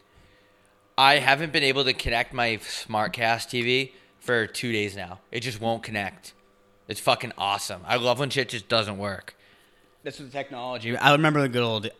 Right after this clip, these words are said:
Speaker 2: call me old-fashioned, but I, rem-, I, I think things were better when people were,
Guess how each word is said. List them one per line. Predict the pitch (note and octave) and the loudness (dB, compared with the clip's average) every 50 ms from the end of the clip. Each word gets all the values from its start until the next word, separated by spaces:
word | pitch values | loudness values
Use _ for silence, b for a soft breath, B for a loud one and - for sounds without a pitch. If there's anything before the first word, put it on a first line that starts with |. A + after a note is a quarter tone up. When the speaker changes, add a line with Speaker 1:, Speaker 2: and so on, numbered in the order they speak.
| - - | -16 -8
Speaker 2:
call | - D#3 D3+ | -4 -2 0
me | D3+ D#3+ | 2 2
old-fashioned, | D#3 C3+ B2+ A#2 - A#2+ A2+ A2+ G#2+ - A#2 A2 | 2 2 0 0 2 4 6 6 6 4 2 2
but | A2+ A2+ | 4 4
I, | |
rem-, | A#2 A#2+ A#2+ B2 - | 4 4 2 0 2
I, | A#2 B2 B2 B2 B2+ B2 A#2 - - - - - - _ - | 6 8 8 8 6 4 2 -2 -8 -16 -20 -20 -20 _ -6
I | C3+ | -2
think | C3+ C#3 C#3 | -2 -2 0
things | A#2+ B2+ B2+ B2 A#2 B2+ | 0 0 0 0 -2 -4
were | B2 B2 A#2 | -4 -4 -2
better | G#2 A2 G#2+ G#2+ A2+ | 0 0 2 2 2
when | G#2+ G#2+ | 0 0
people | G#2+ A#2+ A2+ A#2 | -2 -2 0 0
were, | A2+ G#2+ A2+ A2 | 2 2 0 -2